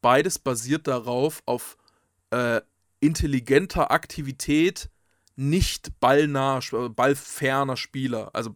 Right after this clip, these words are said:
äh, ich wollte jetzt nicht ballfern sagen, weil ballfern klingt nach die andere Seite des Spielfelds, äh, aber du kannst ja natürlich auch in der Vertikalen irgendwie ballfern sein. Also wenn der Ball beim Innenverteidiger ist, dann der Mittelstürmer halt, ne?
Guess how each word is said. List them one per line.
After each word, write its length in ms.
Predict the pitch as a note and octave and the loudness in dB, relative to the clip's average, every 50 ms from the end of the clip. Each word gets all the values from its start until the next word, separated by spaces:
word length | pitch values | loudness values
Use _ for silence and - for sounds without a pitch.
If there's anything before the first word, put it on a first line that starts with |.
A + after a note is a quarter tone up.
| - - | -14 -14
äh, 180 | - G#2+ A2 G#2+ G#2 - - - | -10 -10 -10 -10 -10 -16 -20 -18
ich 160 | - G#2 - | -18 -10 -4
wollte 160 | - C3 A#2+ C3 | -4 -2 -2 -2
jetzt 100 | - - | -6 -6
nicht 120 | B2+ - | -8 -2
ballfern 420 | - A#2+ A#2+ A#2 - A#2+ B2 C3 C3 | 0 0 0 0 0 -2 -2 -2 -2
sagen, 220 | B2+ C3 B2 A#2+ | -4 -4 -4 -2
weil 120 | A#2 A#2 A2+ | -4 -4 -2
ballfern 400 | - A#2 B2+ - - B2 A#2 - | 0 -2 -2 -2 -4 -8 -10 -8
klingt 260 | - C3 B2 A2+ - | -10 -10 -10 -8 -8
nach 240 | A#2+ A#2 A2+ - _ _ _ _ _ _ _ _ _ _ _ _ - | -10 -10 -10 -12 _ _ _ _ _ _ _ _ _ _ _ _ -8
die 160 | B2+ - - | -8 -6 -4
andere 420 | A2+ B2 C3 B2 B2+ A#2 A#2 A2+ | -4 -6 -4 -4 -4 -4 -4 -6
Seite 360 | G#2+ - B2 A#2+ B2+ B2 - | -4 -2 -2 -2 -2 -2 -6
des 100 | A#2 A#2 | -12 -14
Spielfelds, 600 | - - - D3+ E3 - F3+ F3 F3+ F#3 - - - _ _ _ _ _ _ | -14 -10 -8 -8 -6 -4 -2 -2 -2 -4 -6 -10 -16 _ _ _ _ _ _
äh, 120 | _ A#2+ B2 | _ -6 -2
aber 380 | A#2+ A#2 - - A2 A#2 A2+ | -2 -2 -2 -2 -4 -4 -4
du 180 | A2+ - - G#2+ | -6 -8 -16 -10
kannst 180 | - C3+ A#2+ | -10 -8 -6
ja 60 | C3 A#2+ | -6 -6
natürlich 280 | A#2 A2 - B2 A#2 A#2+ | -6 -8 -10 -10 -10 -8
auch 100 | A2 A#2+ | -10 -8
in 60 | A2+ | -8
der 120 | A2 G#2+ | -8 -6
Vertikalen 580 | A#2 A#2 A#2+ - G#2+ - B2+ A2+ G#2+ G2+ G2+ G#2 | -4 -6 -6 -6 -12 -10 -8 -6 -6 -6 -8 -10
irgendwie 320 | G#2+ A2+ A2 G#2+ - A#2 | -12 -12 -12 -14 -18 -12
ballfern 420 | - - A2 A2 - - A#2+ A#2 A2 | -8 -6 -4 -4 -4 -6 -8 -8 -8
sein. 100 | A2+ - | -8 -10
Also 160 | A2 A2 A2+ | -10 -10 -10
wenn 80 | A2+ A2+ | -8 -8
der 80 | A#2 | -6
Ball 180 | G#2+ B2 A#2+ A#2 | -2 0 0 0
beim 140 | A#2 A2+ B2 | 0 -4 -6
Innenverteidiger 580 | C#3+ D3+ - D3+ C3 C3 B2 A#2+ B2 A#2 B2 | -6 -6 -6 -6 -4 -4 -4 -4 -4 -4 -4
ist, 200 | A#2+ B2 - - | -4 -6 -6 -6
dann 200 | A#2+ B2 A#2+ - | -8 -10 -10 -6
der 80 | - A#2+ | -6 -4
Mittelstürmer 640 | A#2 C3+ C#3+ C#3 B2+ - - A#2+ A2+ A2 G#2+ G#2+ | -4 -2 -4 -4 -8 -6 -8 -8 -6 -6 -6 -8
halt, 220 | A2 A2+ A#2 - - | -6 -6 -8 -8 -8
ne? 120 | B2+ C#3+ | -10 -10